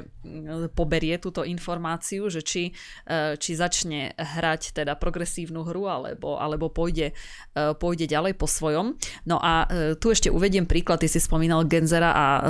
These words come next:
Suchánka. Oni tak ako okolo roku dvetisíc boli fakt úplne super, ale,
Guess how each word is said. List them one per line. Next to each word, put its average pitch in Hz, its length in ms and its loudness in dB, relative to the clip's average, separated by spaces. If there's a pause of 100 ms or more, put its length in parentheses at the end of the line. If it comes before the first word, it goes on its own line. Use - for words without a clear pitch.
(140)
Suchánka. 170 680 4 (280)
Oni 269 200 2
tak 185 220 2
ako - 180 0 (300)
okolo 202 240 4
roku 180 180 2
dvetisíc 156 460 0
boli 151 200 2
fakt 156 220 0
úplne 165 360 0
super, 165 400 2
ale, 156 360 2